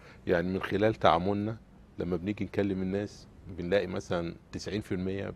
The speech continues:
مش عارفين بالحاجة دي. يعني أقول لحضرتك مثل بسيط جدًا، آه، واحنا بنعمل أوباما كير أو كفرد كاليفورنيا، الانكم، آه، هو اللي بيحدد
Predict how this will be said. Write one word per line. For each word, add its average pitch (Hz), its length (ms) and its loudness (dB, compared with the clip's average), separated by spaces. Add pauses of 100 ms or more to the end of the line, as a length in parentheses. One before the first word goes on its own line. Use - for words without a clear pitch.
مش - 120 -6
عارفين 82 340 -6
بالحاجة 80 520 -8
دي. - 80 -12 (460)
يعني 87 200 0
أقول 104 180 -2
لحضرتك 104 440 0
مثل 101 280 0
بسيط 82 400 -6
جدًا، - 280 -6 (440)
آه، 87 100 4
واحنا 110 320 0
بنعمل 110 340 0
أوباما 98 400 2
كير 90 320 0 (420)
أو 85 340 -2 (100)
كفرد 92 340 4
كاليفورنيا، 80 680 -4 (360)
الانكم، 131 680 2 (680)
آه، 85 260 0
هو 110 140 8
اللي 113 120 6
بيحدد 101 400 0